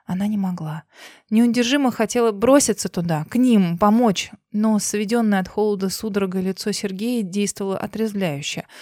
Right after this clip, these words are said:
Помочь действительно не получится, а вот утонуть запросто. Через десять минут после прибытия кавалерии врач скорой уже осматривал Кирилла.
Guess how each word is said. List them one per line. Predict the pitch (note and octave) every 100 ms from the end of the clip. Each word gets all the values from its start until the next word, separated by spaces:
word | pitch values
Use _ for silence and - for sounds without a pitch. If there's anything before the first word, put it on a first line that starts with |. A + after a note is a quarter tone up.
| - -
Помочь | A3 B3 -
действительно | G#3 G3+ - A#3+ A3+ G3+
не | F#3+
получится, | F3+ F#3+ F#3+ - F3+ - E3+ -
а | E3+
вот | F3+ F#3+
утонуть | G#3+ B3 B3 A3 - _ -
запросто. | F#3+ D3+ - E3+ - - _ _ _ -
Через | A3+ B3 A#3+
десять | D4 C#4+ -
минут | A#3 C#4 G#3+
после | G#3 G#3
прибытия | G#3 G#3+ G3+ B3 G#3
кавалерии | - F#3+ F#3+ A3+ G3+
врач | F#3 G3+ G3+ -
скорой | - A#3+ A#3+ A3+
уже | G3+ G#3+
осматривал | G#3+ G#3+ G#3 G#3 G3+ G3+
Кирилла. | - G#3+ G3+ F3+ G3